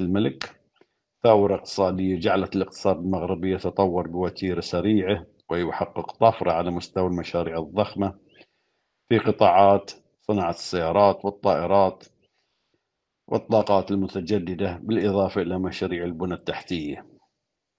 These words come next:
أما على الصعيد الاجتماعي، سجل المغرب تقدم ملموسا في مجال النهوض بالحريات والمساواة الاجتماعية وحقوق المرأة والطفل.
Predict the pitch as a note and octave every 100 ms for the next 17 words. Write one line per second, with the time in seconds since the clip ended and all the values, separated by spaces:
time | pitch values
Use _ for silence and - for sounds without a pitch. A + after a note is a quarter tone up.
0 | _ - A2+ G2+ G#2 - F#2+ G2+ F2+ -
1 | F#2 G2+ G2 B2+ G#2 A2+ F#2+ F#2+ F#2 F#2+
2 | F2 F#2 - F#2 F2+ F#2 F#2 F#2 F#2 G2+
3 | F#2+ - F2+ F#2 F#2 E2+ G2 F#2+ F#2+ F2+
4 | A2+ G#2 F#2 F#2 G2 F2+ F#2+ G2 A2 B2+
5 | - _ _ _ _ _ _ _ _ -
6 | A#2+ A#2+ A2 A2 G#2 G#2+ G#2+ G2 - G#2
7 | F#2 F#2 G2+ G2+ G2 - F2+ F#2+ - F2+
8 | F#2 F2+ - F2+ F2 - F2+ -